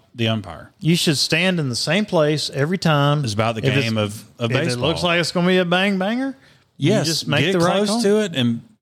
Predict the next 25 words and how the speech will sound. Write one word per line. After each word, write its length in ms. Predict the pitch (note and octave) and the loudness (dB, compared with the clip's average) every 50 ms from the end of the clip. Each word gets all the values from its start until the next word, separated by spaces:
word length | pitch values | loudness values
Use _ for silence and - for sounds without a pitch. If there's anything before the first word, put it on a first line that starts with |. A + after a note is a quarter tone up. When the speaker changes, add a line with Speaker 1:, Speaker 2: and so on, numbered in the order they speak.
| _ - | _ -6
Speaker 1:
maybe 320 | A#2 A2+ B2 D3+ D#3+ F3 | -2 -2 0 0 0 0
you 180 | F3 E3+ E3+ E3+ | 0 2 2 2
do 300 | D3 D3+ D#3 E3 E3+ E3 | 4 4 4 4 4 4
a, 140 | D#3+ D#3+ C#3+ A#2 | 2 0 -2 -4
a 40 | A2+ | -6
fist 320 | G2+ - C#3+ D#3 E3+ - - | -4 -2 0 0 0 -2 -2
pump 300 | - D#3 D#3+ E3 D#3+ - | -2 0 0 0 0 0
instead 340 | C#3+ C3 - - D3 D3 | -2 -2 0 0 2 2
of 140 | D3 D3 C3+ | 2 0 0
the 80 | C3 A#2+ | -2 -2
arm 340 | A2 A#2+ B2+ C#3+ D3+ D3+ D3 | 0 0 0 2 2 2 2
up. 280 | D3 D#3 D#3+ D#3 - - - - - | 2 2 0 -2 -6 -14 -18 -8 -4
Maybe 220 | A#2 A2+ C3 C#3+ C#3+ | -2 0 2 2 2
you 40 | |
Speaker 2:
Right. 40 | C3+ | 2
Speaker 1:
do 140 | C3+ C#3+ C#3+ | 4 4 2
a 40 | C3 | 2
fist 320 | - - D3 D#3 D3+ - | 2 0 0 0 0 -2
pump, 300 | - D3 D3 D#3 D3+ C3 | -2 0 0 0 -2 -4
say, 160 | - C3+ A#2+ | -6 -6 -4
"Oh, 120 | A#2+ C#3+ C3+ A#2 | -4 -4 -4 -2
yep, 320 | A#2+ B2+ D#3 D#3 - A#2 | 0 0 0 -2 -4 -4
he 100 | A#2 B2+ | -2 0
got 300 | B2+ C#3 D3 D#3+ E3+ D3 | 0 0 0 0 2 0
him," 200 | B2 B2 C3 C3+ | 0 0 -2 -4